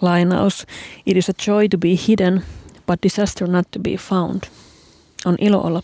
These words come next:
piilossa, mutta katastrofi olla löytymättä. Ja musta alkaa tuntua, että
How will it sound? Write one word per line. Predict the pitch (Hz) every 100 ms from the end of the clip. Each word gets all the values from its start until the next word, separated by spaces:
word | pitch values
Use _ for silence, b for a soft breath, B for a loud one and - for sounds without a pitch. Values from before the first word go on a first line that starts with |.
| -
piilossa, | 226 190 175 -
mutta | - 196 -
katastrofi | - 190 175 - 170 180
olla | 175 180 185
löytymättä. | 185 180 - 240 220 _ - - B B B B B B -
Ja | 190
musta | 185 190
alkaa | 185 190
tuntua, | 185 202 196 180
että | 170 - -